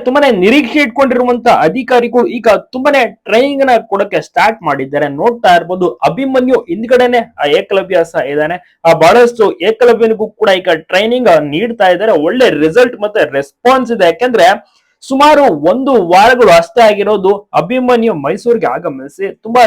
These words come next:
ಚೆನ್ನಾಗಿ ತಾಲೀಮಿನಲ್ಲಿಯೂ ಸಹ ಭಾಗಿಯಾಗ್ತಿದ್ದಾನೆ. ಮತ್ತೆ, ಆ, ಅಂದ್ರೆ ಜನರು ಆ ಕಡೆ ಈ ಕಡೆ ಇದ್ರೂ ಕೂಡ ಗಾಬರಿ ಆಗ್ತಾ ಇಲ್ಲ, ಅದ್ಭುತವಾಗಿ ಸ್ಟ್ರೈಟ್ ಆಗಿ ನಡ್ಕೊಂಡು ಹೋಗ್ತಾ ಇದ್ದಾನೆ.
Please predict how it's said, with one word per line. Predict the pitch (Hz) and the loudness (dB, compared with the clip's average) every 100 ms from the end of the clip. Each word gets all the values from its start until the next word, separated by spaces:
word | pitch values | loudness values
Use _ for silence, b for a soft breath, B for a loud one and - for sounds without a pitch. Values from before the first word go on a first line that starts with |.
| 185 | 0
ಚೆನ್ನಾಗಿ | 190 214 254 220 - | -2 0 2 0 0
ತಾಲೀಮಿನಲ್ಲಿಯೂ | 165 202 240 233 226 220 | 2 2 2 2 2 2
ಸಹ | 220 202 156 131 | 2 0 0 0
ಭಾಗಿಯಾಗ್ತಿದ್ದಾನೆ. | 175 220 220 214 - - 202 226 226 b - | 2 2 2 0 -2 -8 -2 -2 -2 b -2
ಮತ್ತೆ, | 240 233 240 226 - | -2 2 2 2 2
ಆ, | 180 - | 2 0
ಅಂದ್ರೆ | 208 233 202 156 | -2 0 0 0
ಜನರು | 196 262 | 0 2
ಆ | 202 | 2
ಕಡೆ | 196 254 | 2 2
ಈ | 240 240 | 2 2
ಕಡೆ | 202 | 0
ಇದ್ರೂ | 190 233 | 0 -6
ಕೂಡ | 233 196 190 156 | -2 0 0 2
ಗಾಬರಿ | 170 233 277 262 | 2 2 2 2
ಆಗ್ತಾ | 233 - 190 | 2 0 0
ಇಲ್ಲ, | 170 - 160 | 0 0 -4
ಅದ್ಭುತವಾಗಿ | 151 180 233 226 202 220 196 - | -6 -4 -2 0 2 0 -2 -10
ಸ್ಟ್ರೈಟ್ | - 208 269 233 | -4 -2 0 0
ಆಗಿ | 247 233 | 0 0
ನಡ್ಕೊಂಡು | 185 147 151 202 190 | -2 -4 -6 -6 -6
ಹೋಗ್ತಾ | 180 160 156 | -4 -6 -6
ಇದ್ದಾನೆ. | 185 | -6